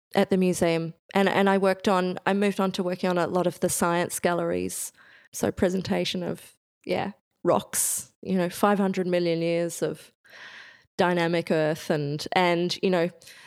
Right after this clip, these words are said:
um, all these taxidermy animals and, yeah, the start of early life and dinosaurs. And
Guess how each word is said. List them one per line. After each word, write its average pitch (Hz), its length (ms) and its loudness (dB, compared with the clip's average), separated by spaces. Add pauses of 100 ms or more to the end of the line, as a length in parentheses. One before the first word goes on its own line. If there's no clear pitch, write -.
(160)
um, - 180 -2
all 185 120 0
these 160 240 0
taxidermy 156 880 -2 (100)
animals 160 640 0
and, 139 400 -6
yeah, 170 240 -6
the 151 80 -12
start - 440 -2
of 156 140 -6
early 151 220 0
life 151 400 -2
and 131 200 -4
dinosaurs. 170 800 0
And 156 120 -6